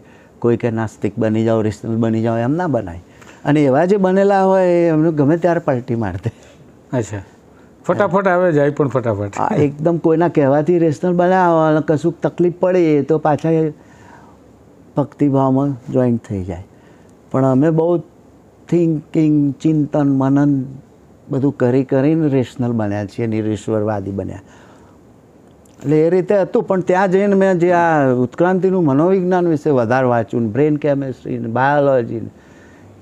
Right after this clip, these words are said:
Speaker 1: એના પછી થયું કે આ, આ બધી વાતો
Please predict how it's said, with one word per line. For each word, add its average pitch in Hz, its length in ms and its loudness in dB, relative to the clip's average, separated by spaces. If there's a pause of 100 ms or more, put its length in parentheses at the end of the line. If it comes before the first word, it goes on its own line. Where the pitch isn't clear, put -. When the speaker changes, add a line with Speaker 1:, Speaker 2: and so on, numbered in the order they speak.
(160)
Speaker 1:
એના 135 260 0
પછી 175 340 0
થયું 156 320 2
કે 143 60 0
આ, 131 220 2
આ 113 180 -2
બધી 113 260 -6
વાતો 101 420 -8